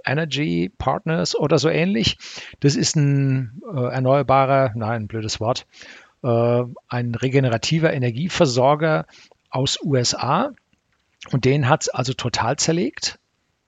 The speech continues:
mit sechsundvierzig Prozent im Minus, ist dann zwar deutlich gestiegen, ist hinten aber nicht besser rausgekommen. Bislang der schlechteste, hat aber eine Dividende bezahlt.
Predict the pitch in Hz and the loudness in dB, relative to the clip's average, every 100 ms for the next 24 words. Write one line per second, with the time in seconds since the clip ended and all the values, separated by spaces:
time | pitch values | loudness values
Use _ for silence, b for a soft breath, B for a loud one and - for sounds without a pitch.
0 | _ 143 127 - 127 - 156 139 - 165 | _ -8 -6 -4 -6 -4 -6 -6 -6 -6
1 | 127 - _ _ _ - - 131 156 - | -8 -10 _ _ _ -8 -2 0 -2 -6
2 | - - 131 123 170 233 - - B B | -12 -6 -2 -2 -2 -2 -4 -8 B B
3 | B - - 170 - 139 127 151 156 - | B -2 0 0 2 2 2 0 0 -2
4 | - - 156 202 233 B B B _ 160 | -2 0 -2 -2 -4 B B B _ 0
5 | - 180 180 151 143 147 - 143 156 123 | 4 2 2 0 0 -2 0 0 0 0
6 | 117 - 110 98 85 - - _ _ _ | -2 -4 -10 -12 -12 -16 -20 _ _ _
7 | _ _ _ _ _ 135 - 143 127 110 | _ _ _ _ _ -2 0 0 0 -4
8 | - 147 - - 180 131 143 143 131 127 | -4 -4 -2 -2 0 2 2 2 0 -2
9 | 120 117 117 139 - - - 233 | -2 -2 -4 -6 -6 -4 -4 -6